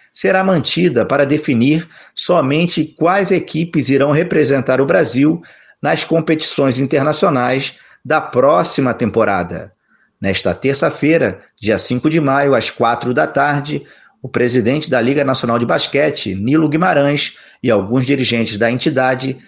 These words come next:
farão uma apresentação pelas redes sociais para explicar os motivos do cancelamento e o projeto para a retomada do basquete no futuro.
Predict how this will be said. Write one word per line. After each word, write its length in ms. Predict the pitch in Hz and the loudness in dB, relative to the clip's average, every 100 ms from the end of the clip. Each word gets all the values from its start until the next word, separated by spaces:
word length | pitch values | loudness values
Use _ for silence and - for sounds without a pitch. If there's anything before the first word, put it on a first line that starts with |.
| _ _ - | _ _ -2
farão 240 | 175 180 | 0 2
uma 100 | 185 | 0
apresentação 920 | 175 185 175 180 175 - - 170 170 - | 0 0 0 2 0 0 0 -2 -4 -2
pelas 300 | 180 156 - | 0 0 0
redes 260 | 143 175 | 0 0
sociais 680 | - 165 - 120 117 127 - - - - - _ | -2 -2 2 2 2 0 -4 -12 -20 -20 -20 _
para 180 | 139 151 | 0 0
explicar 420 | - 160 143 139 | -2 -2 0 0
os 140 | 139 | 0
motivos 640 | 143 147 - - 208 180 151 | 0 -2 0 0 2 2 0
do 100 | 156 | 0
cancelamento 840 | 156 180 202 165 139 143 143 139 - _ _ _ | 0 2 2 2 0 0 -2 -4 -8 _ _ _
e 80 | 196 | 0
o 80 | 202 | 2
projeto 640 | 196 175 - 127 135 139 | 2 2 2 2 0 -2
para 220 | 127 156 151 | -2 0 2
a 40 | |
retomada 600 | 127 165 156 123 123 127 | 0 0 0 0 0 0
do 100 | 139 | 0
basquete 640 | 165 165 - 110 104 - 120 | 0 -2 -2 -2 0 -2 0
no 120 | 127 | -2
futuro. 500 | - - 95 87 | -4 -6 -6 -10